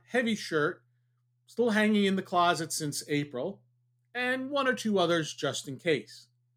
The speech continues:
You probably have a Zoom shirt or top. Maybe you have a second one.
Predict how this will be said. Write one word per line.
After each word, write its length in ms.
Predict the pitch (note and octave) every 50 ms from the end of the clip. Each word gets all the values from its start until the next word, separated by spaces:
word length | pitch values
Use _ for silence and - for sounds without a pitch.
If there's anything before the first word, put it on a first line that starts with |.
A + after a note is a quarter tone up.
| _ _ _ _ _ _ _ _ _ _ _ _ _ _ _ _ _ _ _
You 220 | - F3+ A#3 B3+
probably 560 | A3 - - A3+ A3+ A3+ A3 G#3 G3+ G#3 G3+ F3+
have 180 | F3+ F3 E3
a 80 | D#3 D3
Zoom 460 | C#3 B2+ D3+ F3+ E3+ F3 E3+ E3+ E3
shirt 500 | D#3 - - - E3+ E3+ F3 F#3 F#3 - _
or 180 | - C#3+ C3+ C3
top. 500 | C3 - - F3+ D3+ D3+ G3+ - - _ _ _ _ _ _ _ _ _ _ _ _ _ _
Maybe 180 | - D3 C#3+ D#3+
you 140 | F3 F3+ F3+
have 140 | F#3 F#3 G3
a 60 | F#3+
second 440 | - - A#3+ A3 - A#3 G3 E3 C#3+
one. 140 | A2+ F#2+